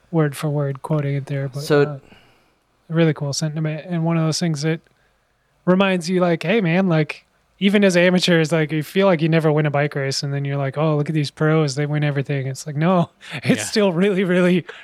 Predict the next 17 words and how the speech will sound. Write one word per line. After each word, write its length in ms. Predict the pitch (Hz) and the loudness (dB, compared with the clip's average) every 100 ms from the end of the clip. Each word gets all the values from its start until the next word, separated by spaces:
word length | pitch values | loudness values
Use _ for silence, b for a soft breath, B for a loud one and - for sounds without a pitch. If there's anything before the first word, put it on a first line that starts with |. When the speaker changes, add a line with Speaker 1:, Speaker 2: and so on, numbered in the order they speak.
| - | 0
Speaker 1:
really, 300 | 185 196 180 | 2 2 2
really 220 | 185 170 | 2 2
hard 340 | 170 180 170 | 2 2 0
to 80 | 165 | -4
win 480 | 156 170 165 160 156 b b b | 0 2 2 0 -4 b b b
a 100 | 160 | 0
race. 380 | 165 175 156 143 | 2 2 2 -2
A 80 | 156 | -2
lot 220 | 156 170 | 0 0
of 80 | 151 | -2
things 260 | 170 160 - | -4 -4 -2
gotta 240 | 165 156 | -4 -2
go 100 | 151 | -2
right, 400 | 147 156 143 143 _ - | -2 -2 -2 -6 _ -10
and, 320 | 147 135 135 | -6 -6 -6
uh, 200 | 135 131 113 b b b b b _ | -6 -8 -12 b b b b b _
yeah. 220 | 160 131 | -8 -8